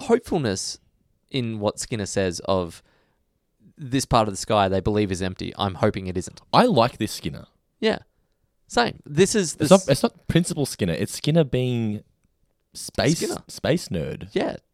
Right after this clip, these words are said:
Speaker 1: just nerd in general.
Speaker 2: Yeah.
Speaker 1: But, like, he, Skinner really loves the minutiae of what goes on to this. Like,
Speaker 2: Yep.
Speaker 1: to him, it's like that famous quote from Edison, "I, I, I discover, I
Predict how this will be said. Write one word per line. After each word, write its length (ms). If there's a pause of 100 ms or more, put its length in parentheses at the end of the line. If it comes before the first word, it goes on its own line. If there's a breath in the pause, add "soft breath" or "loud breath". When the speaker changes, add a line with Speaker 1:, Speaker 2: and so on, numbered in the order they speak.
Speaker 1:
just 180
nerd 240
in 100
general. 320
Speaker 2:
Yeah. 280 (260 loud breath)
Speaker 1:
But, 120
like, 160
he, 280
Skinner 300
really 340
loves 300
the 100
minutiae 480
of 100
what 140
goes 220
on 160
to 100
this. 300
Like, 160
Speaker 2:
Yep. 120 (400 loud breath)
Speaker 1:
to 120
him, 360
it's 140
like 140
that 240
famous 220
quote 200
from 120
Edison, 260
"I, 140 (100)
I, 80 (180)
I 60
discover, 340 (120)
I 260